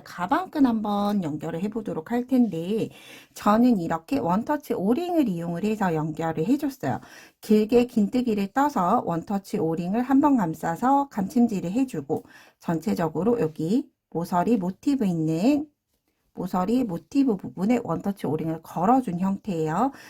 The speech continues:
그런데 만약 원터치 오링이 없다라고 하면 얘를 감침질 할 필요 없이 끝쪽에 이렇게 연결이 되도록 바느질을 해주시면 되죠. 이렇게 뜨는 가방 끈 부분 함께 진행을 해보도록 할게요.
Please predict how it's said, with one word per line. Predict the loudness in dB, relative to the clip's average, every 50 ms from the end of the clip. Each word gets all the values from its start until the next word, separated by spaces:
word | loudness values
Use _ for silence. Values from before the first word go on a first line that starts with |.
| -20 -14 _
그런데 | -6 -4 -2 -2 -2
만약 | 0 0 0 2 2 2 2 2 0
원터치 | -2 -4 -4 -4 -6 -6 -4 -4 -4
오링이 | -4 -2 0 0 0 -2
없다라고 | -4 -8 -8 _ 0 2 2 4 2 0 -2 -4
하면 | -2 0 2 2 2 0 0 -2 -2 -2 -2 -4
얘를 | -6 -6 -6 -8
감침질 | -6 -8 -8 -4 0 2 2 2 2 0 -2
할 | -2 -2 -2
필요 | -2 -2 -2 0
없이 | -2 -2 -6 -6 -4 -2 -2 -4 -4 -10 -20 -20 -20 _ -4
끝쪽에 | -4 -4 -4 -2 2 2 2 4 2 0
이렇게 | -2 -2 -4 -4 -4 -6 _ _ -20 -14 -12 -12 -12 -14 _ _ _ _ _ _ _ _ -4
연결이 | -2 -2 0 4 4 4 4 4 0
되도록 | -2 -4 -4 -4 -4 -4 -6 -8
바느질을 | -8 -4 0 4 4 4 4 2 -2 -2 -2
해주시면 | -2 -2 -2 -4 -6 -4 -2 -2 -2 -2
되죠. | -2 -4 -6 -4 -2 0 2 2 2 0 -2 -12 -20 -20 -18 _ -6
이렇게 | -4 -4 -2 -2 -4 -8 -6
뜨는 | -4 0 2 2 2 4 4 2 2 2 0
가방 | -4 -10 -8 -6 -6 -6 -6 -6
끈 | -4 -2 0 2 2
부분 | 2 0 -2 -2 -4 -2 0 0 0 0 -2
함께 | -4 -6 -8 -10 -10 -8 -6 -6 -6 -6
진행을 | -8 -8 -6 -6 -4 -4 -4 0 2 2 2 2 0
해보도록 | -4 -6 -6 -8 -8 -10 -12 -12 -10
할게요. | -10 -10 -10 -12 _ -18 -18 -18